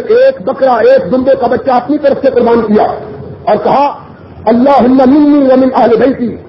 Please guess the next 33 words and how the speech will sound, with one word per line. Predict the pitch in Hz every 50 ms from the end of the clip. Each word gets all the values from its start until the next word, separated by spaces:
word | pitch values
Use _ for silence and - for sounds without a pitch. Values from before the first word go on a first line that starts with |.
| - - - -
"اللہ، | - 202 233 247 269
یہ | 269 269 269 269 269 254 240
میری | 247 262 277 277 302 302 302
طرف | 302 285 294 277 - - 302
سے | 320 311
اور | 277
میرے | 262 262 269 269 302 330 -
سارے | - 240 277 294 277 208
گھر | 214 254
والوں | 226 233 240 262 262 226
کی | - 190
طرف | 160 175 -
سے۔" | - - - - - - - - - - - - - - - - - 185
اور | 196
نبی | 185 190 214 240 226 240 233
کا | 233 226
اپنی | 220 214 - 233 220 233
امت | 247 240 254 - -
سے | 214 202
پیار | - 220 233 254 254
دیکھو، | 208 233 226 - 214 208 - - - - - - - - - - -
دو | - 139 311 370 339 240
ہی | 311
دمبے | 285 262 254 254 254 247
تھے، | - - 190 - - - - - - - - - - - - -
ایک | - 226 262 277 269 -
اپنے | - 262 262 - 277 285 285
اور | 285 277 269
اپنے | 269 262 - 277 285 220
گھر | 214 240 247
والوں | 262 294 320 320 302
کی | - 277
طرف | - 277 269